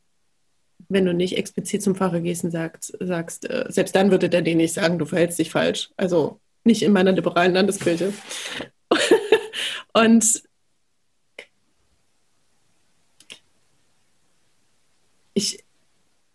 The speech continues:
ich finde, das ist das, was mir damals passiert ist.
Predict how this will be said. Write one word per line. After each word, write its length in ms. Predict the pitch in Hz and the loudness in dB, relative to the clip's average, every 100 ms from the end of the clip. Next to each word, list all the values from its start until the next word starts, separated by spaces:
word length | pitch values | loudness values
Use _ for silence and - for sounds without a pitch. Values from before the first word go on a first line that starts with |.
| _ _ _ - | _ _ _ -6
ich 140 | 202 | 2
finde, 180 | 247 233 | 4 6
das 160 | 226 | 4
ist 120 | 247 247 | 4 2
das, 160 | 240 | 2
was 100 | 226 | 4
mir 100 | 220 | 4
damals 280 | 202 202 202 | 4 4 2
passiert 320 | 208 202 208 | 0 2 2
ist. 260 | - - | 0 -8